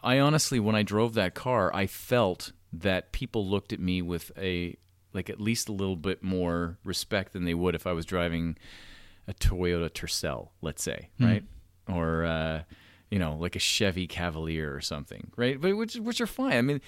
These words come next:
Speaker 1: but the stupid part about it is the cars are the worst investment that you can ever buy. Like, they're a complete money dump, no matter what. You, no matter how good the car is, the second you get into that thing, it starts to die. So,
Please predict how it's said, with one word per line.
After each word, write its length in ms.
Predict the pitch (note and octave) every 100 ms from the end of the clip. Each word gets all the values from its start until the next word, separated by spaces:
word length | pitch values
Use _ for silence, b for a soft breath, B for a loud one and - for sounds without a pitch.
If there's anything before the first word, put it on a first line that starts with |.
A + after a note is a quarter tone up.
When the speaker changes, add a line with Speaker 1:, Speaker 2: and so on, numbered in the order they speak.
| B B
Speaker 1:
but 120 | F#3+
the 60 | F#3
stupid 500 | - - B3+ A3+ -
part 220 | D#3+ C#3
about 320 | G2 G#2 G#2
it 120 | D#2+
is 300 | F2 E2 D#2+
the 100 | -
cars 600 | - - - C#3+ D#3+ D#3+
are 180 | - G#2+
the 140 | F2+
worst 520 | F2 E2+ G#2 A#2+ C3+ A2+
investment 580 | G2 F2+ F#2 - E2+
that 60 | D2+
you 80 | E2+
can 140 | F2+
ever 240 | D#2+ F2 E2+
buy. 300 | D#2 B1+ - -
Like, 200 | F#2 F2 - -
they're 260 | B2 A#2+ A#2
a 80 | A#2
complete 640 | - G#2+ - D3 D3+ -
money 300 | A#2 A2 G#2+
dump, 380 | F#2+ F2 D2 -
no 100 | A2+
matter 300 | A2+ A#2+ A#2
what. 260 | G2 F2 -
You, 180 | G2+ A2+ - B B B
no 80 | F#2+
matter 260 | G2+ G2 E2
how 340 | - C3 D#3+
good 240 | C#3 D#3
the 60 | C#3
car 380 | - A#2 G2 F2
is, 280 | E2+ E2+ - b b
the 80 | F#2
second 400 | - A#2 A2 C#3
you 100 | A#2+
get 180 | G#2 G2
into 160 | F#2
that 180 | E2+ D#2
thing, 320 | - D#2+ D2+ -
it 140 | E2
starts 360 | - F2+ D#2 -
to 100 | E2+
die. 420 | D2+ C#2+ G#1 - - B B B B B B B B - -
So, 400 | - A#2 G2 G#2+